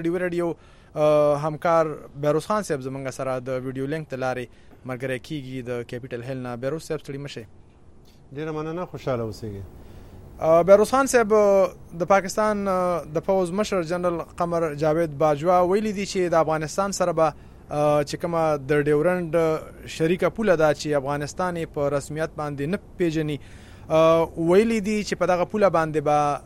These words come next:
Speaker 1: آه، ازغن تار لګوي او دا چې دغلته به نهه سوه چیک پوستې، آه، هم جوړوي. آه، د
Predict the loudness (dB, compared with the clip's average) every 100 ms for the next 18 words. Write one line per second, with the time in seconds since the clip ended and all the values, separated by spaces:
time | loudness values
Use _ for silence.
0 | -10 -6 -6 -4 -4 -6 -4 -4 0 0
1 | 4 6 6 6 2 2 0 -2 -4 -2
2 | -2 2 2 2 -4 -6 -12 -20 -4 0
3 | 2 0 0 2 2 0 -8 -4 -2 -2
4 | -2 -2 0 -2 -4 -10 -12 -10 -8 -8
5 | -4 0 0 -2 -6 -6 -2 -2 -2 -2
6 | -2 -2 -4 -10 -16 -18 -8 0 2 0
7 | -2 -6